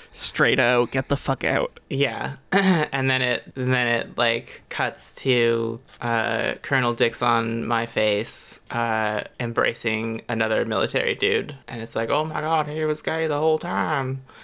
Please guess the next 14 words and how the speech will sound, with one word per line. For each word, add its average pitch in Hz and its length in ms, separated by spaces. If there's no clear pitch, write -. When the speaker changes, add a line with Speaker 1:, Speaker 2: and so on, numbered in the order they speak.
Speaker 1:
Which, 233 340
like, 254 320
you 277 80
know, 151 180
Speaker 2:
Um, 127 100
Speaker 1:
he 320 140
was 330 160
also 294 260
hanging 214 460
out 202 160
at 190 140
the 156 80
gay 147 200
bar 143 480